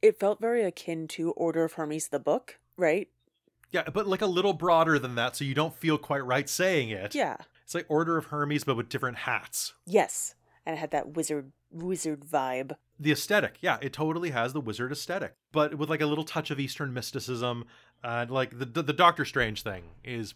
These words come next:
Speaker 2: pretty accurate when you think of all the glyphs and, like, all of that.
Speaker 1: Oh, it's really true.
Speaker 2: And the difference between Ascension and Awakening is just, Awakening is about finding magic and uncovering secrets and mysteries of magic, and that's rad.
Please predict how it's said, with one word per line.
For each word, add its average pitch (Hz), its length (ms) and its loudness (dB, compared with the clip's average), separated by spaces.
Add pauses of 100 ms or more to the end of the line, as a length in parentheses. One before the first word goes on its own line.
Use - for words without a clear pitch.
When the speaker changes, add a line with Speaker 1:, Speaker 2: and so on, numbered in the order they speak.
Speaker 2:
pretty 123 460 -2
accurate 110 480 -8
when 120 80 -12
you 113 60 -12
think 135 120 -4
of 117 80 -4
all 113 60 -4
the 123 80 -6
glyphs 135 580 -2
and, 113 120 -12
like, 107 160 -10 (140)
all 117 160 -2
of 104 80 -8
that. 117 240 0 (240)
Speaker 1:
Oh, 190 80 -4
it's 170 180 -8
really 151 200 -6
true. 151 340 -10 (600)
Speaker 2:
And 127 480 -2 (280)
the 135 120 -8
difference 151 300 -6
between 135 260 -10
Ascension 113 300 -10
and 104 80 -6
Awakening 104 460 -6
is 98 180 -8
just, - 280 -6 (140)
Awakening 190 560 -2
is 110 140 -8
about 110 560 -2
finding 113 640 -6
magic 98 600 -6
and 98 80 -4
uncovering 101 540 -4
secrets - 480 -6
and 95 200 -4
mysteries 92 600 -8
of 95 180 -12
magic, 98 580 -6
and 101 140 -12
that's 143 240 -4
rad. 87 640 -8